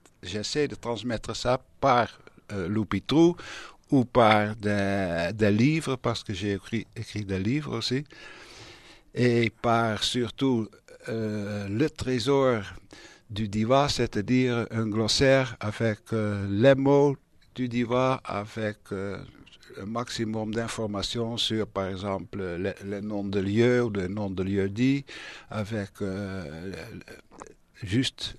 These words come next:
la première phrase des chansons qu'on connaît, et cetera.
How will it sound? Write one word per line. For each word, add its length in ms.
la 120
première 540
phrase 480
des 240
chansons 540
qu'on 180
connaît, 380
et 60
cetera. 420